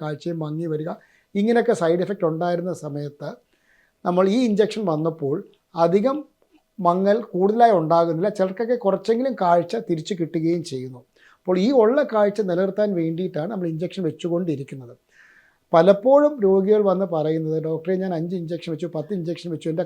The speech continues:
കാഴ്ച തെളിയുന്നില്ല" എന്നുള്ളതാണ്. ഇത് കേൾക്കുമ്പോൾ ഒരു വിഷമത്തോടെയാണ് കേൾക്കുന്നതെങ്കിലും ഡോക്ടർക്ക് സന്തോഷമാണ്. കാര്യം ഇഞ്ചക്ഷൻ വെച്ചതുകൊണ്ടാണ് അദ്ദേഹത്തിൻ്റെ കാഴ്ച നിലനിന്ന് പോകുന്നത്. അതായത് ഇഞ്ചക്ഷൻ വെച്ചില്ലായിരുന്നെങ്കിൽ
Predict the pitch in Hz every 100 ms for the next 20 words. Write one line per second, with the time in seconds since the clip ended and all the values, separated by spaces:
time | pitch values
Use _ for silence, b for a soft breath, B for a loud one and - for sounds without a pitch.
0 | 165 156 165 165 202 165 160 185 208 202
1 | 170 175 165 151 151 147 123 120 _ b
2 | b b - 196 240 208 202 233 220 170
3 | - _ _ 185 170 165 190 202 202 220
4 | 220 220 220 170 170 170 196 185 165 175
5 | 160 170 170 233 233 202 151 156 180 165
6 | 156 156 156 156 160 180 226 170 - -
7 | _ _ _ _ _ _ 170 185 262 254
8 | 277 196 - 214 233 226 226 202 175 175
9 | 170 156 185 185 214 208 165 151 170 165
10 | - 220 - - 165 175 240 226 226 160
11 | 147 139 131 117 - - 151 160 160 180
12 | 208 185 190 262 277 202 - 202 196 180
13 | 165 160 151 139 123